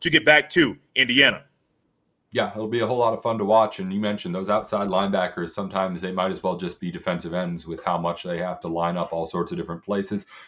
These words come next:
Speaker 2: We saw it there with a guy like Chenal last season and the stats he was able to put up. You know, it's gonna be a whole lot of fun to watch Wisconsin, no matter how they're doing every single year. Hopefully, it's with a pretty strong defense to challenge in the Big Ten.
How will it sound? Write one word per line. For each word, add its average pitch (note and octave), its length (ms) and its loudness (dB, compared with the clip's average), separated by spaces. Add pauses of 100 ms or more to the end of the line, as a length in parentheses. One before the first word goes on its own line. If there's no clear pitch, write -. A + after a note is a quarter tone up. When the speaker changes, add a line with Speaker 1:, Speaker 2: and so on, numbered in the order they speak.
Speaker 2:
We G#2+ 100 4
saw C3+ 260 6
it A2 100 2
there B2+ 200 4
with A#2+ 100 0
a A2+ 60 -6
guy A2 160 6
like G#2+ 160 4
Chenal G#2 280 2
last G#2 300 0
season G#2+ 260 -2
and F2+ 120 -4
the D#2+ 40 -6
stats F#2+ 380 -6
he G2+ 80 0
was F#2+ 140 -4
able G2 160 -2
to F2+ 40 -10
put F2+ 180 -4
up. - 220 -2 (360)
You F#2 40 -10
know, F#2+ 120 0
it's F2 100 -6
gonna G2 140 -4
be F2+ 60 -2
a E2 60 -4
whole F#2+ 140 0
lot F2+ 160 2
of F2 100 -6
fun F2+ 200 2
to E2+ 80 -10
watch F2 260 0
Wisconsin, G2 500 -2
no F#2 80 -2
matter A#2 240 0
how A2 140 4
they're F#2+ 160 0
doing E2+ 240 -6
every E2 220 -6
single E2+ 340 -10
year. E2 180 -4
Hopefully, F#2 460 -4 (300)
it's - 160 -16
with - 100 -16
a F2 40 -18
pretty G2 240 -2
strong F#2 360 4
defense F2 500 0
to E2 120 -8
challenge E2 600 2
in E2+ 220 -6
the E2 80 -2
Big D2+ 340 -4
Ten. D2 360 -4